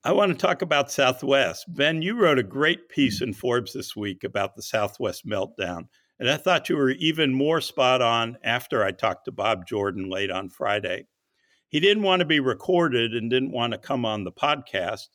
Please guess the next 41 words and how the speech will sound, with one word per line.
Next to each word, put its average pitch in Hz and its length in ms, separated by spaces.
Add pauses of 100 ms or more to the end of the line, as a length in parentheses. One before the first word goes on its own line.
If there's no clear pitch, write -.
(100)
I 110 80
hope 151 240
that 120 220
will 95 140
happen 104 500 (280)
when 104 140
they 107 140
get 113 240
done 117 260
investigating 98 880
and 90 140
figure 95 380
out 90 180
fixes. - 640 (480)
But 135 100
he 160 60
gave 226 240
a 180 80
pretty 196 400
revealing 151 720
status 127 560
report, 95 500 (720)
and 165 200
I 185 120
think 302 220
he 240 100
struggled 196 560
a 110 60
bit 95 420 (300)
with 123 200
one 180 320
big 156 240
question 135 560
I 151 420
have 110 440
about 117 400
Southwest 113 540
operations 104 800
in 101 120
the 87 80
future. - 540